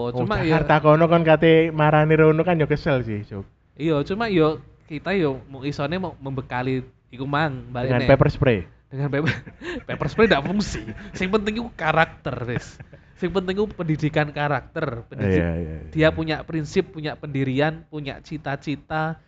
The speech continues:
Speaker 2: Misalnya ning ke, misalnya pengen ke U I, seharusnya dia punya, sebelumnya kan wis punya planning, mau punya ap-, eh, mau jadi apa di sana. Iya kan?
Speaker 1: Iya, iya, iya.
Speaker 2: Mestinya iku, iku, karakter iku adalah kunci.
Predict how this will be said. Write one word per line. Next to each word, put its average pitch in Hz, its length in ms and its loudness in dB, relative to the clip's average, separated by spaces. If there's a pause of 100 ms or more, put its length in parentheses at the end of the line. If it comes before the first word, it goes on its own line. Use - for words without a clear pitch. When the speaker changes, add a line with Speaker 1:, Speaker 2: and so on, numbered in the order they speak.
(220)
Speaker 2:
Misalnya 131 400 -6
ning 135 120 -8 (320)
ke, 147 140 -6 (160)
misalnya 147 380 -2
pengen 147 240 -4
ke 147 140 -8
U 160 200 -6
I, 151 140 -6
seharusnya 143 340 -4
dia 175 240 0
punya, 156 560 -10
sebelumnya 151 540 -4
kan 185 160 -6
wis 175 160 -8
punya 139 400 -12
planning, 131 500 -8
mau 131 220 -8
punya 135 320 -10
ap-, 127 220 -8 (180)
eh, 131 380 -6 (100)
mau 135 180 -6
jadi 135 320 -6
apa 123 280 -2
di 117 100 -8
sana. 110 380 -16 (680)
Iya 139 160 -8
kan? 113 180 -4 (220)
Speaker 1:
Iya, 95 240 -6
iya, 87 220 -4
iya. 85 100 -10
Speaker 2:
Mestinya 151 400 -2
iku, 156 160 -2
iku, 147 340 -2
karakter 139 580 -6
iku 156 140 -6
adalah 139 280 -4
kunci. 139 760 -10